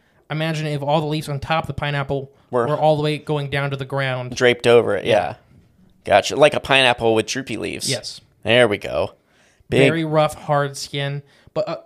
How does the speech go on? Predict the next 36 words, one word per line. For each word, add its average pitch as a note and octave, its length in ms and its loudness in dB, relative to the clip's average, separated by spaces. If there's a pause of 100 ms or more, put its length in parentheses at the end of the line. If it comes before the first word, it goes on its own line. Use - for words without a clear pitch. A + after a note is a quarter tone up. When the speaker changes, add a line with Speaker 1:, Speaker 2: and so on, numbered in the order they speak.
(160)
Speaker 1:
keep - 200 -12
in - 20 -10
mind, F#3+ 180 -4
a D3+ 60 0
lot D3+ 280 -2
of A#3 100 -12
trees G3 520 -8
or D#3+ 280 -10
heavy, E3 360 -4
thick F3 240 -10
plants D#3+ 400 -6
in C#3 60 -8
Africa C#3+ 380 -8
and C#3 80 -6
Madagascar C#3 640 -8 (240)
have D#3+ 300 -4
that D#3 180 -10
kind C#3 200 -8
of B2 80 -6
wood B2+ 260 -8 (240)
Speaker 2:
Mm-hmm. C3+ 280 -6 (220)
Speaker 1:
'cause C#3 100 -10
they D3 60 -4
have C3+ 80 -6
to C3+ 40 -14
deal C#3 140 -4
with B2+ 80 -10
megafauna C3+ 520 -8
for B2+ 100 -18
so B2 140 -10
long. A2+ 260 -12 (260)
Speaker 2:
Like B2 200 -6
the - 80 -6
baobab A#2 520 2
Speaker 1:
Yep. D3 140 -2
Speaker 2:
trees. - 300 -10